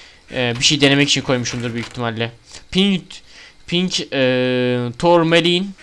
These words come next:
setimizi giyelim. Bu fullemiyor fakat, e, yani nasıl desem gerçek şövalye gibi duruyor. İç, iç gösteren bir şey.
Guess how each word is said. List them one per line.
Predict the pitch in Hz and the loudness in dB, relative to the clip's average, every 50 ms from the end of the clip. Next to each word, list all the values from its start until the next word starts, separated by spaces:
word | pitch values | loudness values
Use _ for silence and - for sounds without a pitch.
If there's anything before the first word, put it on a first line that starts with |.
| - - - - - - - | -20 -20 -16 -16 -16 -16 -14
setimizi | - - - 151 139 - 143 135 127 117 117 110 | -12 -6 -4 -4 -2 -2 -2 -2 -2 -4 -6 -6
giyelim. | 120 156 180 180 170 160 170 180 180 - _ _ _ - _ _ _ _ _ _ _ _ _ _ - - - - - - - - - - - - _ - - _ - - | -2 0 0 0 0 0 -2 -6 -6 -10 _ _ _ -20 _ _ _ _ _ _ _ _ _ _ -20 -20 -20 -20 -20 -20 -20 -20 -20 -20 -20 -20 _ -20 -20 _ -10 -8
Bu | 160 165 | -6 -6
fullemiyor | - - 190 185 190 196 208 202 202 196 196 196 190 - | -4 -4 -4 0 0 0 0 2 2 0 0 0 0 0
fakat, | 196 196 196 185 190 196 190 - - - - - | 0 2 4 4 2 2 2 -2 -6 -2 2 4
e, | 160 151 147 147 143 143 143 | 4 6 6 6 4 4 4
yani | 143 143 156 165 170 175 | 4 4 4 4 4 4
nasıl | 180 190 185 180 | 4 2 2 0
desem | 156 156 190 185 185 | -2 0 0 2 4
gerçek | 165 160 170 - - 170 160 151 | 4 4 4 4 2 -2 -2 -2
şövalye | - - 175 175 208 220 220 196 | 0 2 4 6 6 6 6 4
gibi | 156 135 143 131 135 120 | 2 0 0 0 0 0
duruyor. | 127 143 175 208 | 0 0 0 0
İç, | 196 151 - - | 0 -2 0 0
iç | 208 190 - - | 0 0 2 2
gösteren | 175 160 156 - 156 147 139 135 135 143 | 2 0 2 2 2 4 4 4 2 2
bir | 151 | 0
şey. | - 214 202 214 202 | 2 2 2 2 0